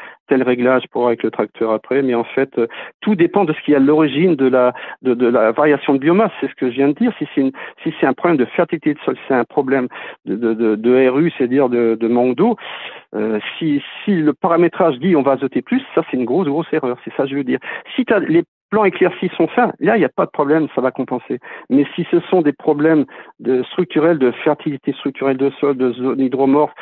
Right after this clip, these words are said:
de, de, de zone acide, non. Euh, c'est tout, tout, il faut voir le paramétrage. Ceux qui passent en modulation, parce que moi, je connais ça, j'ai travaillé avec tout,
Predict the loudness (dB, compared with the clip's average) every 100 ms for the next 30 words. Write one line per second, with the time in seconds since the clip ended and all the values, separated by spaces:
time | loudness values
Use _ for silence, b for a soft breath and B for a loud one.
0 | B -2 -2 2 2 2 -2 -2 0 0
1 | -2 -2 0 0 -2 B B B -4 -4
2 | -10 -6 -6 -6 _ -8 -2 -2 0 2
3 | 0 0 0 2 2 2 0 B B -4
4 | -2 0 0 2 4 4 2 2 0 2
5 | 2 2 -2 _ -8 -2 -2 -2 -4 -2
6 | 0 0 0 0 0 0 _